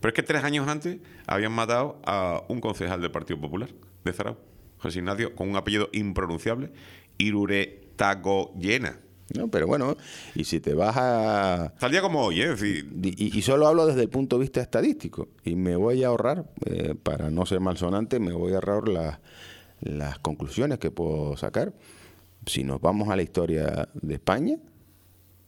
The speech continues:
Speaker 2: eh, ¿qué presidentes o jefes de Estado han recibido atentados? ¿Hay alguno de izquierda?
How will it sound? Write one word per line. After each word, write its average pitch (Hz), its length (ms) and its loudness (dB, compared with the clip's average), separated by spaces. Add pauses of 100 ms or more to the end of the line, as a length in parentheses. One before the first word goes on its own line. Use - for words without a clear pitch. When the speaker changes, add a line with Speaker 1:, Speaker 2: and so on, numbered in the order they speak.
(340)
Speaker 2:
eh, 73 360 -2
¿qué 98 120 4
presidentes 95 760 0 (800)
o 82 120 2
jefes 87 280 0
de 78 60 2
Estado 90 460 2 (240)
han 87 120 0
recibido 92 360 0
atentados? 82 440 -2 (500)
¿Hay 95 140 2
alguno 98 220 2
de 98 60 0
izquierda? 95 280 0